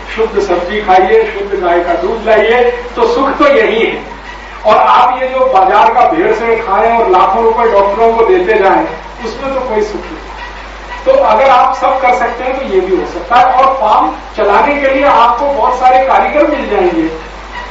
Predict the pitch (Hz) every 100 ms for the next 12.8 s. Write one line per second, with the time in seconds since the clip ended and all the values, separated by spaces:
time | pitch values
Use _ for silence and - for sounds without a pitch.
0 | - 392 - - 277 294 285 277 269 247
1 | 226 214 185 170 175 - 220 226 220 -
2 | 240 240 233 214 214 220 202 190 - -
3 | - - - - - 285 - - - 320
4 | 320 233 277 294 - 233 226 277 277 -
5 | 233 262 254 269 214 208 233 - 180 170
6 | 147 139 - - - - - 175 208 -
7 | 285 277 311 - 240 262 262 254 277 269
8 | 262 262 269 277 - 254 320 - 269 -
9 | 240 233 262 226 208 214 202 175 - 214
10 | - - 254 240 233 233 269 262 214 233
11 | 254 269 240 240 277 277 277 - - 185
12 | 185 175 247 269 320 277 247 180